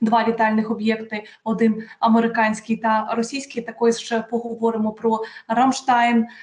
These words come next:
згадаємо ще декілька гучних заяв, які сьогодні ми почули. Сьогодні з нами на зв'язку Володимир Огриско, дипломат, міністр закордонних справ України,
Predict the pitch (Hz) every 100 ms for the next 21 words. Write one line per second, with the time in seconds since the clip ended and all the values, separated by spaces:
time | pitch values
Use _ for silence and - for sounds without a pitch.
0 | - 220 220 247 247 233 226 220 214 -
1 | 240 247 - - 196 226 226 226 233 226
2 | 226 _ 240 240 - 226 226 226 220 214
3 | 214 214 214 220 - 220 233 220 214 226
4 | 226 226 233 214 - - - - - 254
5 | 339 294 311 302 294 285 294 - 254 254
6 | 240 277 277 269 269 254 - 233 262 -
7 | 262 240 202 226 262 277 247 254 254 233
8 | 254 240 - 277 254 247 - 254 294 285
9 | 240